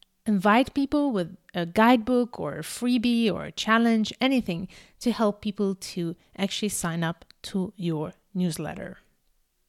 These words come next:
So first, you are going to create that piece of content, the blog, the video, or the podcast, depending on which media you choose to focus on. And obviously, you want to focus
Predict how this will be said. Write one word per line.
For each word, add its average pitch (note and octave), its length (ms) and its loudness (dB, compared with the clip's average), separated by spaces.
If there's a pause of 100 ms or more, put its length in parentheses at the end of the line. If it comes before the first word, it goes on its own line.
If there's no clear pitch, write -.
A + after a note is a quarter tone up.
(960)
So - 280 6
first, E4 640 4
you A3+ 260 6
are A#3+ 220 6
going D#4+ 380 2
to C#4+ 340 -4 (240)
create A3 520 6
that D4 260 2
piece B3 240 0
of C#4+ 120 -2
content, G3+ 480 4
the F3 100 4
blog, D#3 460 0 (300)
the F3 140 0
video, D#3+ 800 2 (200)
or G3 140 4
the F#3 120 0
podcast, F#3 1000 0 (260)
depending G3 560 6
on G#3 220 6
which F3+ 240 4
media E3+ 400 4
you F3 140 2
choose E3 280 -2
to E3+ 100 -6
focus D#3+ 380 -4
on. D#3+ 260 -6 (140)
And B3+ 100 6
obviously, B3+ 480 8
you A3+ 320 4
want F3+ 260 2
to F#3 80 0
focus D#3+ 440 -2